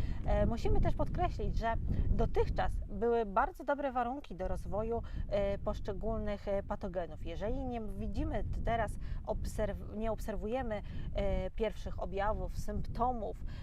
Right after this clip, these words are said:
e, na, e, tych roślinach, a widać, że to są zdrowe rośliny, zielone,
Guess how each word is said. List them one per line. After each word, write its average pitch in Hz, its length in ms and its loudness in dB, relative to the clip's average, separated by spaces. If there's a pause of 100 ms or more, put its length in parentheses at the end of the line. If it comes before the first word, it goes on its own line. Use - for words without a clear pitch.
e, 190 400 0
na, 202 340 2 (140)
e, 190 260 0
tych 277 200 -2
roślinach, 220 580 -2
a 202 120 -2
widać, 214 260 0
że 196 80 -4
to 202 120 -2
są 202 200 0
zdrowe 196 400 2
rośliny, 190 480 -4
zielone, 185 560 0